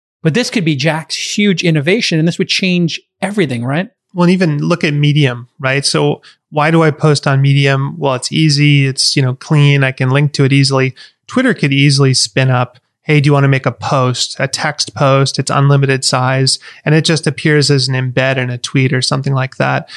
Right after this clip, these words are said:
Speaker 2: And immediately you'd have way more post engagement, subscribers, just keeping people on the platform for all the things they're linking out
Speaker 1: Yes.
Speaker 2: to, I think creates way more lock-in.
Speaker 1: What do you think about Clubhouse? You think that's gonna be a big business? Do you think it's overvalued at a billion?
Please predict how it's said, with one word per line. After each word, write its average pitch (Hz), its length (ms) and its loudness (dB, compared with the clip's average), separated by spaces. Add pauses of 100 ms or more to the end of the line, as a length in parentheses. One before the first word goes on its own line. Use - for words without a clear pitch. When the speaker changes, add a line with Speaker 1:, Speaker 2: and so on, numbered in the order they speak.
(160)
Speaker 2:
And 160 140 0
immediately 175 580 2
you'd 143 160 2
have 135 260 -2
way 147 120 2
more 143 200 0
post 139 380 0
engagement, 131 800 0
subscribers, 131 1040 -2 (180)
just - 200 -4
keeping 208 320 0
people 180 280 -2
on 143 220 -2
the 143 80 -2
platform 147 580 -2
for 143 140 -2
all 135 100 0
the 139 140 -2
things 143 300 0
they're 131 140 0
linking 131 320 -4
out 131 80 0
Speaker 1:
Yes. 143 160 0
Speaker 2:
to, 170 200 2 (320)
I 135 80 0
think 147 280 -2
creates 139 300 -2
way 139 160 2
more 131 180 0
lock-in. 127 520 -4 (500)
Speaker 1:
What 208 100 0
do 277 80 2
you 262 80 2
think 247 140 0
about 147 200 0
Clubhouse? 131 540 -10 (100)
You 156 80 -2
think 151 160 0
that's 147 180 -4
gonna 156 180 0
be 151 100 2
a 147 40 0
big 147 180 -2
business? 160 360 0
Do - 80 -2
you 139 40 0
think 139 120 0
it's 139 120 -2
overvalued 139 560 0
at 139 80 -4
a 135 40 -6
billion? 147 640 0